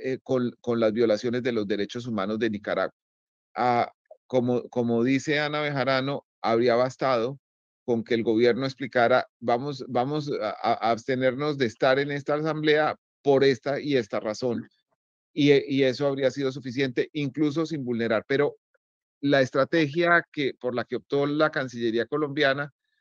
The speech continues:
ha venido llenándose de silencios y de que se conozca, digamos, en un gota a gota la verdad. Gracias al periodista Juan Camilo Merlano, hace una semana se supo que la orden provino del canciller.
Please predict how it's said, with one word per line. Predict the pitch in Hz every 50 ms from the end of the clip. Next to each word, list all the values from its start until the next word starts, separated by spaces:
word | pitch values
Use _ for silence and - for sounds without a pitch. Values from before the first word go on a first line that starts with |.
| _ _ _ _ _ _
ha | - 120 123 123 123
venido | 131 139 139 135 139 143 147 143 143 139 - _ _ _ _ -
llenándose | 120 123 139 135 135 135 131 139 139 151 156 156 170
de | 156 147
silencios | 151 147 147 151 151 151 151 175 170 170 - - _ -
y | 151 147 147
de | 151 151 147
que | - 160 151
se | 143 151 -
conozca, | - 156 143 151 151 151 _ - 180 175 160 - - _ _ _ _ _ _ _ _ _ - - - - _ _ _ -
digamos, | 139 127 143 143 151 165 170 160 - - _ _ _ -
en | 151 139 143 147
un | 156 160 156
gota | 156 170 170 170 - 165 156
a | 156
gota | 143 147 156 151 151 151 147
la | 147 143 135
verdad. | 117 104 101 101 113 104 85 - _ _ _ _ _ _ _ _ _ -
Gracias | 113 135 147 147 143 131 170 160 156
al | 165 -
periodista | - 139 120 113 113 - - 139
Juan | 135 151 135 123
Camilo | 123 110 113 113 123 131
Merlano, | 143 127 113 117 120 123 135 151 180 190 _ _
hace | - 104 117 107 131
una | 127 127 127
semana | 135 139 104 117 127 135 151 165 180 - _ _ _ _
se | _ - - 123 113
supo | - 160 156 151 151 156 156
que | - 151
la | 127 117 110
orden | 107 104 - 127 131
provino | 123 127 117 107 101 107 107 117 120 127 - _ -
del | 110 117 107 95
canciller. | - 107 98 101 98 110 107 101 110 95 85